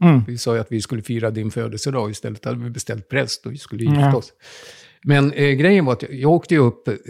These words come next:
Speaker 2: tidigare och skurade det här utan el, eh,
Speaker 1: Mm.
Speaker 2: som fanns. Och gjorde rent. Så här, jag var ju genomsvettig. Och i Fårösund fanns det en sån här dusch. Man stoppar in en kronor.
Speaker 1: Mm.
Speaker 2: Och då är det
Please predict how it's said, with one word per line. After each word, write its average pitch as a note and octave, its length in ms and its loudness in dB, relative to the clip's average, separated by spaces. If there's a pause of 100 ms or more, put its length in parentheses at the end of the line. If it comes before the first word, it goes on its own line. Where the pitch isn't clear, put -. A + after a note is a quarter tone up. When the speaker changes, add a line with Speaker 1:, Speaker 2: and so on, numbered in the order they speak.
(240)
Speaker 2:
tidigare B2 520 0
och C3+ 200 -2
skurade B2 720 -4
det G#2+ 60 0
här F2+ 260 -10 (320)
utan A#2 440 0
el, G#2+ 420 -6 (340)
eh, - 140 -2
Speaker 1:
Mm. B2+ 200 4
Speaker 2:
som - 220 -10
fanns. G#2+ 360 -8 (340)
Och B2 100 2
gjorde A#2+ 260 0
rent. G#2+ 300 -6
Så A#2+ 100 -6
här, A#2 80 -4
jag A#2 80 -4
var B2+ 100 -2
ju A#2+ 80 -2
genomsvettig. A#2+ 1040 -2
Och A#2+ 60 -2
i A2+ 40 -4
Fårösund E3+ 680 0
fanns A#2 320 -4
det G#2+ 260 -10 (460)
en A#2 160 -4
sån A2+ 140 -6
här G#2 160 -4
dusch. C3 640 -2 (300)
Man A#2 180 -8
stoppar A2+ 300 -6
in A2+ 180 -4
en A#2 200 -6
kronor. D3+ 460 -6 (160)
Speaker 1:
Mm. C#3+ 220 4
Speaker 2:
Och B2 60 -4
då C#3 180 2
är A#2+ 80 2
det A2 200 -4